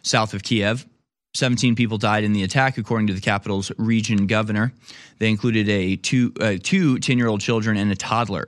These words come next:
Another of the victims was a seventy-five-year-old woman who lived in a neighboring building and suffered internal bleeding from the huge blast shockwave, according to the emergency response personnel at the time.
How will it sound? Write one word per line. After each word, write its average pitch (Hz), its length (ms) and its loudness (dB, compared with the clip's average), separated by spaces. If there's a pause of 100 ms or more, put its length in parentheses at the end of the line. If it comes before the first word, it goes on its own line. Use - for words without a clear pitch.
Another 107 400 0 (220)
of 101 100 -2
the 101 80 -4
victims 107 360 0
was 180 120 -6
a - 20 -6
seventy-five-year-old 104 720 -4
woman 139 280 -2
who 139 120 0
lived 110 260 -2
in 107 120 0
a 98 80 0
neighboring 113 460 0
building 107 340 -2
and 101 100 -4
suffered 110 340 -4
internal 101 360 -2
bleeding 120 340 0
from 104 140 -2
the 101 60 0
huge 107 300 -2
blast 101 420 -4
shockwave, 101 680 -4 (360)
according 104 340 -2
to - 80 -6
the 110 80 0
emergency 101 400 0
response 98 520 -2
personnel 98 580 -4
at 95 300 -6
the - 100 -18
time. - 500 -4